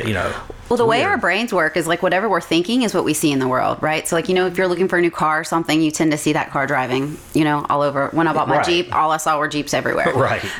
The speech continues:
Speaker 2: Um, and so the same with thinking, like, if, if you're thinking about the aggression or the anger that your dad have, you're gonna, you're gonna notice that in every setting that you
Speaker 1: Yeah.
Speaker 2: are, 'cause that's what you're paying attention to
Speaker 1: And I'm
Speaker 2: versus
Speaker 1: not consciously correlating it, and then all of a
Speaker 2: No,
Speaker 1: sudden
Speaker 2: and
Speaker 1: you
Speaker 2: not
Speaker 1: go,
Speaker 2: aware of
Speaker 1: "Oh,
Speaker 2: it.
Speaker 1: yeah."
Speaker 2: And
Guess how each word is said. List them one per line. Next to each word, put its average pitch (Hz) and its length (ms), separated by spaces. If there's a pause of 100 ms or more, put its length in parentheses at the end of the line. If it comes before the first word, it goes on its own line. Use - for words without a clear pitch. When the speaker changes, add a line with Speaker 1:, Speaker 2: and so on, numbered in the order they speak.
Speaker 2:
Um, 170 460 (400)
and 202 100
so 220 80
the 202 80
same 214 220
with 196 120
thinking, 220 260
like, 170 180
if, 160 260 (420)
if 185 160
you're 190 180
thinking 196 380
about 165 500
the 170 160
aggression 165 800
or 165 260
the 165 140
anger 165 260
that 165 140
your 165 100
dad 160 220
have, 170 320
you're 160 120
gonna, 170 140 (200)
you're 170 160
gonna 180 160
notice 165 260
that 147 340
in 165 80
every 156 200
setting 139 300
that 143 120
you 127 80
Speaker 1:
Yeah. - 60
Speaker 2:
are, 160 160
'cause 165 160
that's 160 180
what 165 80
you're 160 120
paying 147 260
attention 160 380
to 151 80
Speaker 1:
And 110 80
I'm 139 100
Speaker 2:
versus - 280
Speaker 1:
not - 40
consciously 135 420
correlating 95 600
it, 110 120
and 104 140
then 104 120
all 104 80
of 226 60
a 226 120
Speaker 2:
No, 185 60
Speaker 1:
sudden 113 220
Speaker 2:
and 202 120
Speaker 1:
you 196 40
Speaker 2:
not 190 100
Speaker 1:
go, 180 60
Speaker 2:
aware 190 140
of 151 80
Speaker 1:
"Oh, 156 40
Speaker 2:
it. - 60 (160)
Speaker 1:
yeah." 147 160
Speaker 2:
And 202 160